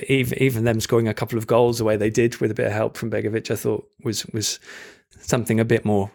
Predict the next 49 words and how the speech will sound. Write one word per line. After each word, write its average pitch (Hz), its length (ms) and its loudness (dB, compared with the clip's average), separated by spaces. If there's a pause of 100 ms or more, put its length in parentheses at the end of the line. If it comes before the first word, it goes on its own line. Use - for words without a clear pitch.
um, 98 380 -2 (320)
proactive 131 520 2
in 123 140 2
them 113 160 2
that 107 120 -2
they, 110 120 0
they're 110 240 -4
probably 110 240 -2
gonna 104 140 -2
need 107 180 -2
to 117 80 -8
do 110 120 -2
to - 100 -8
get - 160 -4
themselves 98 560 -8
out 92 100 -4
of 92 60 -10
trouble. 90 400 -8 (580)
So - 200 -2
I, 147 320 2
it's - 180 -2
a, 185 120 0 (480)
I, - 160 -2 (240)
I, 175 160 0 (200)
the, 190 120 2
the, 175 300 -6
probably 202 240 4
the 170 60 2
one 190 180 2
thing 165 140 2
I'm 160 140 2
surprised 117 460 0
about, 110 380 -2 (220)
um, 110 260 -2 (160)
and 120 160 2
I 123 100 6
speak 120 260 0
as 113 60 -2
someone 104 240 0
who 104 340 0 (180)
got 104 200 2
grief 107 520 0 (200)
off 104 160 0 (300)
Bournemouth 104 280 2
fans 101 380 -2
for 107 100 -2
about 101 240 2
a 92 40 0
year, 101 340 2